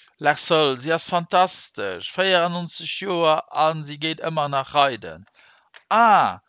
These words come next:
da kann ich euch auch die Heute-Foto weisen. Äh, wie geht das los schon mal?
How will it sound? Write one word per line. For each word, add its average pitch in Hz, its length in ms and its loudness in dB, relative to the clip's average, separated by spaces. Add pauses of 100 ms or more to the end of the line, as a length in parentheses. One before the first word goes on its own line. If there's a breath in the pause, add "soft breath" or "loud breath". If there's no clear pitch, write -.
(260)
da - 80 -10
kann 220 280 0
ich 185 80 -4
euch 180 180 -2
auch 202 220 -4
die 170 160 -8
Heute-Foto 123 760 2
weisen. 90 560 -12 (2000)
Äh, 95 680 -14
wie 113 120 -20
geht - 200 -20
das 120 120 -20
los - 160 -20
schon 113 240 -20
mal? 107 160 -20